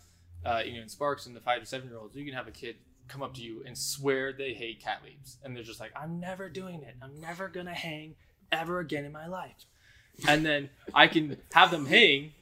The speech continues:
and then be like, "You did so good. You were so great. You had such strong arms in that cat hang." And then literally the minute later, they're coming back, "I'm so good at this. This is my favorite thing in the entire world." And, like, it's just one second of cueing and saying something that, and, and positively encouraging a kid,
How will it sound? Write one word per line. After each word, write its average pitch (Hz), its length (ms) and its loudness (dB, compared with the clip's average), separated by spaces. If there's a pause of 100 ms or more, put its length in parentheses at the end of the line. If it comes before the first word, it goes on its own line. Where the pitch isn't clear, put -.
and 151 180 6
then 151 140 -4
be 147 160 2
like, 131 360 0
"You 175 120 -4
did 175 200 -2
so 170 180 4
good. 156 300 4 (120)
You 160 120 -6
were 156 100 0
so 156 200 -4
great. 147 340 -4
You 151 140 -16
had 147 240 -10
such 151 160 -8
strong 147 280 -8
arms 147 460 -8
in 139 120 -10
that 127 200 -6
cat 160 180 -4
hang." 127 220 -4
And 147 120 -6
then 139 200 -10
literally 226 300 -2
the 190 100 6
minute 208 380 2
later, 202 500 4
they're 160 160 -4
coming 196 240 -2
back, 175 300 6 (300)
"I'm 226 140 -2
so 226 200 8
good 202 220 -2
at 190 80 -4
this. 208 160 -4
This 208 80 -12
is 180 60 -14
my 196 140 0
favorite 196 280 0
thing 190 160 -6
in 185 60 -12
the 185 100 -10
entire 180 280 0
world." 170 460 -2
And, 156 100 -2
like, 151 200 2
it's 156 120 -4
just 170 220 -6 (280)
one 143 500 4 (320)
second 139 480 4 (120)
of 131 200 -8
cueing 127 420 2
and 117 140 -18
saying 127 340 -4
something 113 380 -10
that, 113 260 -12
and, 123 160 -12 (160)
and 120 240 -8
positively 127 480 2
encouraging 120 420 -10
a 107 40 -20
kid, 110 380 -4